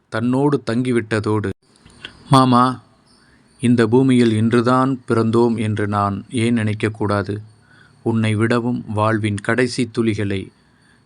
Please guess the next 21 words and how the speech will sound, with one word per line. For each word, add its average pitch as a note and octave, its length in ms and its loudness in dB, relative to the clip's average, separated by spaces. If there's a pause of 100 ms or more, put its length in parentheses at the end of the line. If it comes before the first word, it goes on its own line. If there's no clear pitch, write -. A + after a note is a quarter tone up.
(140)
யோசித்து C3 460 0
கொண்டிருக்கும் G#2+ 680 -2
இளைஞர்களும் G#2 680 -2
சிறுவர்களும் G#2 760 -2 (480)
எண்ணற்றோர் B2 840 0
இருக்கிறார்கள் A2+ 680 -2
என்பது G#2 280 -2
உனக்கு G2+ 320 -6
தெரியாதா? G#2 500 -2 (160)
உனக்கான A2 680 -2
வாழ்வே A2 440 2 (120)
இனிதான் G#2+ 520 -2
துவங்குகிறது A2+ 640 0
என்று G#2+ 220 -4
எண்ணிக்கொள்" G#2 520 -4 (640)
என்று A2+ 300 -2
கூறினாள். G#2 480 -4
வாழ்க்கையில் G#2+ 680 -2
உடலோடு A2+ 600 -2
உடல் G#2 340 -2
சங்கமிப்பது G#2+ 720 -4